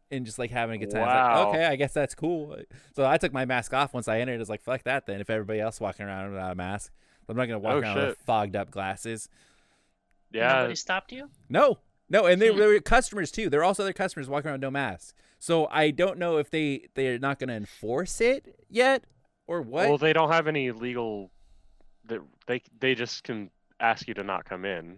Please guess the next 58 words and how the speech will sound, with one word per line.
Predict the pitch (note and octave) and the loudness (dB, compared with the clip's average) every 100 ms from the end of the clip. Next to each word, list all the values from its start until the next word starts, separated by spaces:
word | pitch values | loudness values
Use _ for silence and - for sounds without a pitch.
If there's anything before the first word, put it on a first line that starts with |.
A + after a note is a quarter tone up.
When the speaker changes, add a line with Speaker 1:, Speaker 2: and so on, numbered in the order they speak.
| A#2 - | -20 -6
Speaker 2:
'Cause, | A#2+ G#2+ | -4 0
I | A#2+ | 0
mean, | C3 B2 | 0 -2
when | A#2+ | -2
I | A#2+ | -2
worked | A#2+ B2 - | -2 -4 -6
at | |
the | G#2 | -4
grocery | A2 - | -4 -4
store, | - G2 | -6 -6
we | G#2+ | -2
had, | C#3 G#2 | -4 -4
like, | F2 | -10
no | F2 F2 | -6 -8
power | F2+ F2+ F2+ | -4 -2 -2
whatsoever. | E2+ - - E2+ D#2+ | -4 -8 -8 -10 -10
If | E2 | -12
people | - A#2+ A#2+ | -8 -6 -4
walked | G2 G2 - | 0 -2 -2
out | F2+ | -4
with | G2+ | -6
the, | - - - F#2 | -12 -16 -16 -14
like, | F2 | -12
stuff, | - F#2 G2 A#2 _ _ _ _ - | -8 -4 -4 -4 _ _ _ _ -2
best | G#2 - | -2 -2
we | |
could | A2 F#2+ | -6 -6
do | F#2+ | -6
is | F2 | -4
ask | F2 F2+ | -4 -4
them | - F#2 | -8 -12
to | |
please | F2+ - F2+ | -12 -10 -10
put | - F2 | -10 -10
it | E2+ | -8
down, | F2 F2 G#2 - - - - _ _ _ _ | -8 -8 -10 -14 -16 -18 -20 _ _ _ _
and | A2 G2+ | -6 -4
they, | G2 | -4
they | F#2+ G2 G2 | -6 -8 -8
could | F2+ | -8
just | F#2 | -6
walk | F2 D#2 | -6 -4
out. | E2+ E2 - _ | -6 -6 -12 _
So, | - G#2 | -6 -2
I | G2 | 0
mean, | G2 F#2+ F2+ | -2 -6 -4
I'm | G2 G2+ G2+ | -2 -2 -4
assuming | F2 G2 G#2+ G2+ F#2 | -4 -2 -2 -2 -2
the | F#2 | -2
same | G2 F#2 | -4 -2
logic | F2 F2+ F2+ | -2 -2 -6
applies | - F2 F2 - | -4 -2 -2 -4
to | |
them | F2+ F2 | -6 -4
wearing | F2 F2 | -2 -2
masks | E2+ F2+ - - E2+ | -2 -2 -4 -10 -12
in | D2+ | -8
there. | E2 F#2 | -6 -8